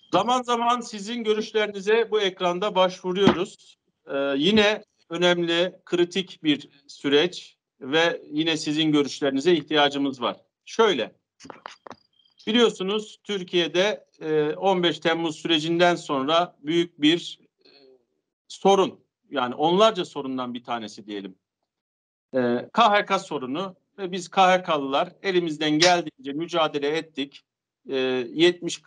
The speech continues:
küsür kadar ilde örgütlendik. Bir kendimizce meşru, hukuki zeminde bir mücadele yürüttük. Ancak işte bu on dört Mayıs seçimlerine kadar,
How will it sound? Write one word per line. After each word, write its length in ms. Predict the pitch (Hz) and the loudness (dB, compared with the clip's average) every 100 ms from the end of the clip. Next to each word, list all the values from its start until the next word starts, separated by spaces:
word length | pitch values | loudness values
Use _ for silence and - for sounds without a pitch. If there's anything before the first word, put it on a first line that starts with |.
| _ | _
küsür 320 | - 175 - 180 | -14 -6 -2 0
kadar 320 | 156 139 127 | 0 2 0
ilde 300 | 151 143 135 | -2 0 0
örgütlendik. 880 | 151 165 151 147 135 123 123 143 - | 2 0 0 -2 -2 -2 -4 -6 -6
Bir 380 | 240 175 - - | -4 -6 -10 -4
kendimizce 840 | 240 233 185 143 123 117 151 196 - _ _ _ - | 0 0 0 -2 -2 -2 -2 -2 -8 _ _ _ 0
meşru, 800 | 175 233 226 - 151 143 156 _ | 2 2 0 -4 -2 -2 -4 _
hukuki 440 | 180 180 220 214 220 | -8 -4 -4 -2 0
zeminde 540 | 180 156 143 147 185 | 2 2 2 0 0
bir 120 | 202 | -2
mücadele 580 | 185 190 185 165 143 147 | -2 0 2 2 2 -4
yürüttük. 720 | - 180 185 - 143 - _ _ _ | 0 0 0 -4 -8 -8 _ _ _
Ancak 500 | - 254 208 147 175 _ _ _ _ _ _ | 2 2 0 -6 -10 _ _ _ _ _ _
işte 360 | 180 - 196 185 | -20 -4 -2 2
bu 140 | 208 | 2
on 340 | 202 214 220 190 | 4 2 2 0
dört 200 | 165 156 | -4 -4
Mayıs 260 | 147 135 | -6 -6
seçimlerine 720 | - 170 160 170 165 165 175 | -8 -10 -8 -6 -6 -2 -2
kadar, 320 | 180 135 165 | -2 0 0